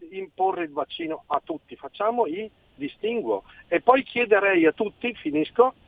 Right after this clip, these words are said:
vorrei sapere di chi è guarito, quanti ce ne sono in terapia intensiva, perché questa è una dittatura pazzesca. Ok, chi è guarito ha gli anticorpi, è dimostrato che ha gli anticorpi, ma non di sei mesi, un anno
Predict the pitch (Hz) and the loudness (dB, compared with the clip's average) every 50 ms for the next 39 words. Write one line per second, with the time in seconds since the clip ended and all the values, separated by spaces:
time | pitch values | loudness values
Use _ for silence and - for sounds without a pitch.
0 | _ - - _ _ - 139 143 156 165 - - 180 - - 190 190 185 156 131 | _ -20 -20 _ _ -2 2 4 4 2 2 0 -2 2 6 6 6 6 6 4
1 | 107 98 - - - - 285 285 - - - - 220 214 196 349 - - 151 175 | 2 0 -2 -6 -10 -10 -10 -10 -10 -10 -4 -2 0 0 0 -2 0 2 4 4
2 | 180 156 - 120 143 151 139 143 160 202 220 - - 226 247 247 - _ _ _ | 4 2 2 4 4 4 4 4 2 0 -2 2 6 6 6 6 2 _ _ _
3 | _ - 190 196 214 240 254 254 - _ - 247 240 - 226 214 214 202 - - | _ 2 2 4 4 2 -2 -6 -12 _ -16 -16 -12 -12 -8 -8 -8 -6 -4 -4
4 | 202 202 226 226 - - 208 202 - - 202 202 202 - 208 208 196 - - - | -2 -2 -2 -2 -2 -2 -2 -2 -4 -6 -8 -10 -6 -2 -2 -2 -2 -4 -8 -14
5 | 117 95 90 92 - - _ _ _ _ _ _ _ _ 165 170 - 214 196 - | -18 -14 -12 -12 -12 -14 _ _ _ _ _ _ _ _ -2 0 2 0 2 6
6 | 240 240 226 - - 247 233 214 185 156 160 160 - - 190 175 - 170 165 170 | 6 4 6 6 4 4 4 2 0 0 -4 -8 -4 -4 -4 -4 -4 -6 -4 0
7 | 160 156 156 156 - _ _ _ _ _ - 156 - - - 113 98 - - - | 2 2 2 2 -2 _ _ _ _ _ -2 -2 -2 -2 -4 -6 -6 -8 -10 -14
8 | 104 101 - - _ _ _ _ _ _ _ _ _ _ _ _ - - _ _ | -14 -14 -14 -16 _ _ _ _ _ _ _ _ _ _ _ _ -20 -20 _ _
9 | _ _ - _ - - - - - 196 185 - - - - 233 254 247 214 190 | _ _ -20 _ -12 -10 -10 -2 0 2 2 2 0 0 2 6 8 8 8 8
10 | 180 147 143 131 131 160 202 226 214 - 226 220 202 185 175 185 180 180 185 - | 4 4 4 6 6 4 2 -2 2 4 6 8 8 8 6 4 2 -4 -6 -8
11 | - 160 - - 160 180 202 - - 190 156 160 156 156 143 127 - - 151 156 | -10 -10 -2 2 2 2 2 2 0 -4 -4 -2 -2 -2 -4 -4 -4 -2 0 2
12 | 175 190 - 214 196 - - 147 147 160 175 175 175 160 - 151 156 170 180 165 | 2 2 0 -2 -4 -2 -2 2 2 2 4 2 0 -2 -2 0 2 2 2 2
13 | 170 160 147 151 175 220 262 277 254 254 226 - - 214 202 196 208 214 208 196 | 2 2 2 4 6 6 6 4 2 -2 -2 0 0 0 2 2 2 2 2 2
14 | - 202 190 185 185 185 185 175 165 165 160 139 117 95 | 2 2 2 4 4 4 2 2 2 0 0 0 0 -2